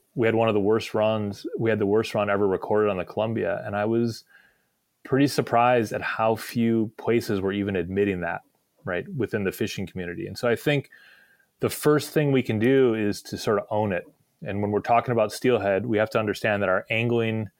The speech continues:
is inspiration, but it comes with this work.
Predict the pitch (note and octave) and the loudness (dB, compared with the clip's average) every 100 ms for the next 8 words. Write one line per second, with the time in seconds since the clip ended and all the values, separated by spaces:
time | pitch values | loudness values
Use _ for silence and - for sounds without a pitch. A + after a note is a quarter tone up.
0 | _ _ _ _ _ - G#2 C#3 C#3 A2 | _ _ _ _ _ -6 -6 -2 -4 -2
1 | - C3 D3+ - D3 C3+ - G#2+ - - | 2 4 4 2 -2 -2 -2 -2 -2 -6
2 | - A#2+ A#2 A2+ G#2+ - G#2+ - G2+ F#2+ | 0 0 2 0 -2 0 -4 -2 -2 -2
3 | - | -4